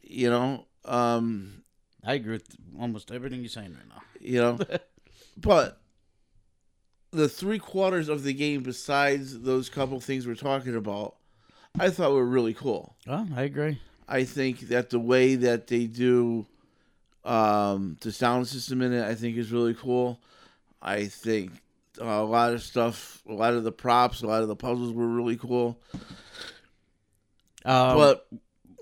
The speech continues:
Speaker 1: there was
Speaker 2: Go ahead.
Speaker 1: a couple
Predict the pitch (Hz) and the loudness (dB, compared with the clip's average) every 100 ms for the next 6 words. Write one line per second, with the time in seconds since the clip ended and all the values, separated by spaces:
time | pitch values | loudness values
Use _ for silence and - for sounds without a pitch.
0 | - - 160 160 147 127 - - - 104 | -2 2 6 6 6 2 -6 -10 -10 -10
1 | 101 - _ _ _ _ _ _ 131 135 | -10 -14 _ _ _ _ _ _ -2 -2
2 | - 175 170 180 170 | 2 2 2 0 -4